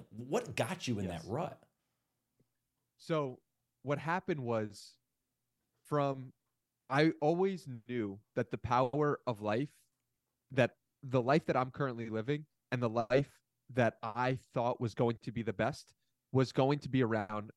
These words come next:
Speaker 2: creating content and putting it out on the internet. Every time that I've done that, good things have happened to me in life.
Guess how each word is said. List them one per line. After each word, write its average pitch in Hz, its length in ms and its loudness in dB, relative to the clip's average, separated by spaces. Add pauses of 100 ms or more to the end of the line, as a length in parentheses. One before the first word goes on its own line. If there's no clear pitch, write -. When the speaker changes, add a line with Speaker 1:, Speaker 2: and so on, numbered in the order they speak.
(120)
Speaker 2:
creating 139 540 2
content 113 500 0
and 104 180 -6
putting 123 220 2
it 113 160 2
out 101 160 0
on 98 120 -4
the 95 100 -4
internet. 87 300 -6 (520)
Every 196 360 2
time 180 340 -2
that 151 100 2
I've 131 180 4
done 135 220 4
that, 190 240 0 (440)
good 185 240 6
things 151 220 2
have 139 140 -2
happened 120 320 2
to - 80 -6
me 107 100 -2
in 98 100 -2
life. 87 300 -6